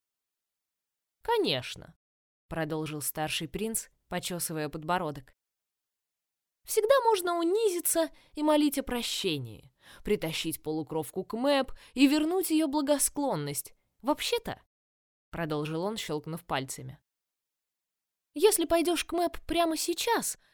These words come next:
и выдашь принцессу, я даже промолчу о том, что здесь увидел. Клянусь, она не услышит от меня ни слова». Эш не шевельнулся. Я чувствовала, как напряглись его мускулы. «Ну же, братишка!»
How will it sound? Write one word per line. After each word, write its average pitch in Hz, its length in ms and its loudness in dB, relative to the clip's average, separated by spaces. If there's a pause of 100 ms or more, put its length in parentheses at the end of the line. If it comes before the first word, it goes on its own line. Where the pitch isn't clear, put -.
и 269 120 4
выдашь 185 400 -2
принцессу, 320 760 -2 (500)
я 180 180 -2
даже 170 240 -2
промолчу 339 600 2
о 320 100 8
том, 359 180 0
что 254 220 -2
здесь 170 340 -2
увидел. 170 460 -4 (320)
Клянусь, 156 600 -4 (460)
она 359 220 2
не 330 120 2
услышит 339 480 0
от 302 120 -6
меня 302 260 0
ни 294 100 -2
слова». 277 600 0 (1300)
Эш 180 240 -6
не 151 120 -6
шевельнулся. 160 720 -6 (580)
Я 208 160 -2
чувствовала, 196 520 -2
как 180 180 -8
напряглись 208 520 -4
его 226 160 -4
мускулы. 156 540 -6 (1400)
«Ну 170 360 -2
же, 147 140 -4
братишка!» 302 840 0